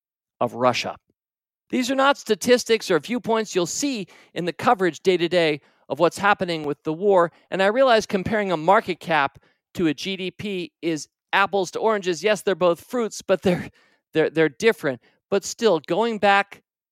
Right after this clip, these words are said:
to a much younger me in the nineteen eighties, if you were there with me, can you even imagine saying back then that one day the market cap of Apple would be almost twice the G D P of Russia? That's astonishing,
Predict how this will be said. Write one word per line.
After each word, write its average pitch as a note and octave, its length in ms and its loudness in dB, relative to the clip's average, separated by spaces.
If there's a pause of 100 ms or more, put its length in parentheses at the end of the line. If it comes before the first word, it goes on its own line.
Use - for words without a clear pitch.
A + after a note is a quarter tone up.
(120)
to F3+ 140 2
a E3 40 2
much E3 260 0
younger G#3 400 0
me C3+ 460 -4 (480)
in C3 100 -6
the D3 60 0
nineteen F#3+ 360 2
eighties, G#3 320 2
if E3+ 140 0
you F3 80 -4
were E3+ 100 -2
there D#3+ 220 0
with F3 200 -4
me, D#3 140 -8
can - 180 -14
you F#3+ 120 -6
even A#3 260 -6
imagine F3 720 -2 (400)
saying D#3 640 -2 (180)
back D#3+ 260 0
then D3 220 -2
that G#2 120 -6
one G3 320 -2
day A#2 400 -4 (1000)
the D3 100 0
market F#3 340 2
cap F3+ 240 2
of C#3+ 100 -4 (120)
Apple C#3 520 0 (260)
would D3 120 -2
be D#3+ 160 -2
almost D3+ 360 0
twice F#3+ 680 0 (280)
the C#3+ 100 -2
G C#3+ 200 -4
D D#3+ 140 -2
P E3+ 180 -4
of C#3 140 -2
Russia? D3+ 480 0 (340)
That's D#3+ 240 2
astonishing, F3+ 800 -2